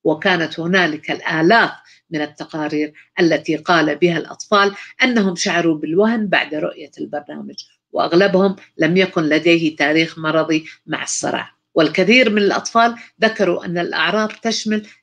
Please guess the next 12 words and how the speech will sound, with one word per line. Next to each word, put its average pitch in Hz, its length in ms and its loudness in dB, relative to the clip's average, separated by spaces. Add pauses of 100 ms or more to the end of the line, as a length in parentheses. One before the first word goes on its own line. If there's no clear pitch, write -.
الزغللة، 170 680 0 (240)
الدوخة، 190 560 0 (240)
الصداع، 185 720 0
التقيؤ 196 640 -2
والنفس 208 500 -4
القصير، 180 480 -4 (180)
وهذه 214 360 2
ك-، - 140 -8
الأعراض 180 520 0
كلها 170 400 -2 (200)
ليس 185 260 2
بالضرورة 147 680 -2